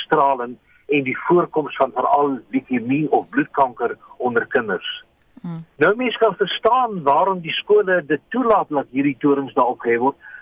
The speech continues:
Speaker 1: want hierdie diensverskaffers betaal natuurlik, eh, 'n maandelikse fooi vir die gebruik van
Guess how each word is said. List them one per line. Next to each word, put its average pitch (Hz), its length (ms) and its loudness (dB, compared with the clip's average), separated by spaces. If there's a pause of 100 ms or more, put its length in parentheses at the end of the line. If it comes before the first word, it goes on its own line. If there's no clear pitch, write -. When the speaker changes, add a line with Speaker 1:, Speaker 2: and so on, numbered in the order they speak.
Speaker 1:
want 143 300 0
hierdie 180 380 0
diensverskaffers 170 1000 -2 (480)
betaal 185 420 0
natuurlik, 165 680 0 (200)
eh, 120 840 -2
'n 127 60 -2
maandelikse 147 600 0 (140)
fooi 175 420 2 (380)
vir 160 100 2
die 151 120 -2
gebruik 135 460 0 (100)
van 131 260 -2